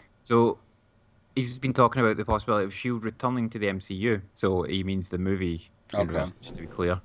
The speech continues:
Speaker 1: <laughs> 'cause the shield has
Speaker 2: Yeah,
Speaker 1: been
Speaker 2: it's
Speaker 1: going
Speaker 2: like,
Speaker 1: on.
Speaker 2: uh, hey, what did I wa-, just watch?
Speaker 1: Yeah, but the, the public, the, the public version, obviously, um,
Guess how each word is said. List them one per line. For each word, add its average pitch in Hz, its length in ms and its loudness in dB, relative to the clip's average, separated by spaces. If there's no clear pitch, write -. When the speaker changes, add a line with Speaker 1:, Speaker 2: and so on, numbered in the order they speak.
Speaker 1:
<laughs> - 140 -20
'cause 170 800 6
the 117 80 -8
shield 135 180 2
has 127 80 4
Speaker 2:
Yeah, 175 60 6
Speaker 1:
been 139 80 6
Speaker 2:
it's 120 100 0
Speaker 1:
going 127 180 8
Speaker 2:
like, 113 180 0
Speaker 1:
on. 139 60 6
Speaker 2:
uh, 123 440 10
hey, 123 240 2
what 104 180 2
did 123 140 2
I 120 100 6
wa-, 123 240 2
just 123 260 -6
watch? 117 500 2
Speaker 1:
Yeah, 98 120 -2
but 110 120 -4
the, 135 140 0
the 139 160 -4
public, 151 540 0
the, 104 420 -6
the 110 80 -6
public 113 500 -6
version, 92 300 -8
obviously, 92 400 -8
um, 98 460 0